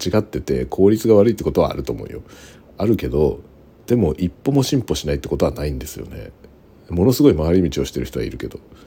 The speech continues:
でもものすごい回り道をして初めて得られるものもあるよね。それはすごい思う。僕もそういう経験がありますね。あれは無駄なことしたなと思うんだよ。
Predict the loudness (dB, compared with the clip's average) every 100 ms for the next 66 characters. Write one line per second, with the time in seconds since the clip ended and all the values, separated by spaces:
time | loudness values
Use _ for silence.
0 | -20 -20 -20 -20 _ -4 -2 0 -2 -2
1 | 2 4 4 2 0 0 -2 -4 -4 -4
2 | -4 -6 -6 -12 -18 -18 -2 2 2 0
3 | -12 _ -12 -6 -2 0 -2 -4 -6 -4
4 | -6 -8 -10 -12 -12 -10 -12 -12 -12 -10
5 | -10 -14 -16 -20 -20 -20 -20 -20 -20 -20
6 | _ -20 -20 -20 -20 -14 -6 -4 -2 -4
7 | -4 -2 0 2 -2 -10 -12 -14 -10 -8
8 | -4 -4 -4 -2 -2 -2 -4 -6 -6 -8
9 | -8 -10 -10 -12 -14 -16 -16 -18 -20 -20
10 | -20 _ -20 _ -20 -20 -20 -14 -4 -2
11 | -2 -4 -6 -2 0 0 0 -4 -8 -8
12 | -8 -8 -4 -4 -4 -8